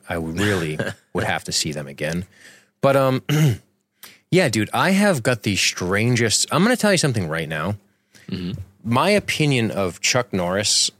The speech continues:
Speaker 1: is a, and my opinion of Bruce Lee is a perfect example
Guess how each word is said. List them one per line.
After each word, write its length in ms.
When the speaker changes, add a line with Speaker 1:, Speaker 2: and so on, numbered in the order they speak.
Speaker 1:
is 320
a, 180
and 200
my 160
opinion 500
of 180
Bruce 400
Lee 360
is 160
a 100
perfect 560
example 680